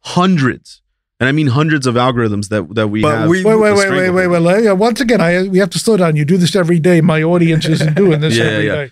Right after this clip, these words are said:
Speaker 1: Okay, so
Speaker 3: I
Speaker 1: to
Speaker 3: thought
Speaker 1: the
Speaker 3: I, wait, wait. I
Speaker 1: yeah.
Speaker 3: thought I
Speaker 2: No, no.
Speaker 3: heard
Speaker 2: So we'll go to the t-shirt
Speaker 3: No, no,
Speaker 2: shop.
Speaker 3: no. I understand everything you're saying,
Speaker 1: Yeah,
Speaker 3: but I
Speaker 1: yeah.
Speaker 3: just wanna make sure I have it straight.
Speaker 1: Yep,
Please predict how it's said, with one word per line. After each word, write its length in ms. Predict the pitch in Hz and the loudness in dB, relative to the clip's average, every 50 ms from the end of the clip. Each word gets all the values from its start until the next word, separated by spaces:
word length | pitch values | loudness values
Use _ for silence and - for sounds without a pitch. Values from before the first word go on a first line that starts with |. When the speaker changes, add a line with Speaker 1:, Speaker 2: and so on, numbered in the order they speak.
| - - | -6 -6
Speaker 1:
Okay, 180 | 160 151 165 147 | -4 -2 -2 -4
so 220 | - - 156 147 | -2 -2 -2 0
Speaker 3:
I 80 | 196 196 | 0 0
Speaker 1:
to 60 | - | 0
Speaker 3:
thought 280 | - 262 294 320 330 311 | 0 0 2 2 0 0
Speaker 1:
the 60 | 294 | 0
Speaker 3:
I, 40 | 254 | 0
wait, 100 | 220 175 | 0 0
wait. 180 | 175 151 147 - | 0 -2 -2 -4
I 100 | - 151 | -4 -4
Speaker 1:
yeah. 100 | 139 104 | -4 -4
Speaker 3:
thought 280 | 92 113 247 285 330 339 | -2 0 0 2 2 0
I 140 | 311 294 294 | 0 0 0
Speaker 2:
No, 120 | - 208 | 0 2
no. 180 | 214 214 185 - | 2 2 0 -2
Speaker 3:
heard 180 | 127 127 - - | -4 -6 -10 -6
Speaker 2:
So 160 | - 190 185 | -2 0 2
we'll 160 | 175 190 202 | 2 2 0
go 120 | 190 214 208 | 0 0 -2
to 120 | 208 214 | 0 0
the 80 | 190 196 | -2 -2
t-shirt 320 | 190 - - 190 180 240 | -4 -4 -4 -4 -2 -2
Speaker 3:
No, 60 | 262 269 | -2 -2
no, 100 | 269 277 | -2 0
Speaker 2:
shop. 40 | 277 | 0
Speaker 3:
no. 200 | 277 254 240 214 | 0 2 2 2
I 120 | 202 202 214 | 2 0 0
understand 540 | 247 285 294 240 - - 254 240 220 202 | 0 -2 -2 -2 -2 -2 -2 0 0 0
everything 340 | 202 190 196 165 151 180 175 | 0 0 0 0 2 2 2
you're 120 | 165 151 139 | 2 0 0
saying, 320 | - - 196 175 165 151 | -2 -2 -2 0 0 0
Speaker 1:
Yeah, 40 | 139 | 0
Speaker 3:
but 60 | 143 | 0
I 20 | |
Speaker 1:
yeah. 60 | 143 151 | -2 -2
Speaker 3:
just 100 | 143 - | -2 -2
wanna 120 | 202 190 | 0 2
make 180 | 175 170 175 165 | 4 4 2 2
sure 140 | 165 - 175 156 | 0 0 0 0
I 40 | |
have 180 | 143 156 151 143 | 0 0 -2 -4
it 100 | 147 - | -6 -8
straight. 280 | - - - 160 151 151 | -8 -6 -4 -2 -2 -2
Speaker 1:
Yep, 100 | 147 | -4